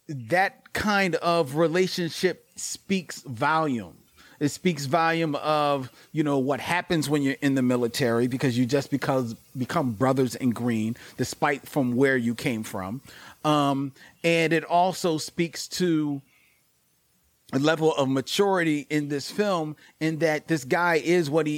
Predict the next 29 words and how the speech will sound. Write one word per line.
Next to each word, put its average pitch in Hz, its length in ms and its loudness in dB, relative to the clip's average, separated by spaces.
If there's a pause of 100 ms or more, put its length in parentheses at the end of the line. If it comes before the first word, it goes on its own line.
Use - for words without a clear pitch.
is, 165 300 2
but 143 220 2
it 143 120 2
never 147 360 2
is 131 200 0
called 143 380 0
upon. 95 340 -8
He's, 127 280 -2 (180)
he's 143 200 0
never 160 240 2
really 147 400 2 (1040)
joked 160 440 0 (140)
at 131 280 -2
about 131 380 0
it. 113 100 -4
I 127 80 -2
think 170 180 0
there's 143 220 2
maybe 147 400 2
one 160 320 0
or 151 80 2
two 170 360 0
kinda, 143 260 -2
like, 127 240 -2 (220)
s-, - 280 -8 (260)
sly 156 460 0
lines 143 420 2
that 131 180 -2
come 143 280 -2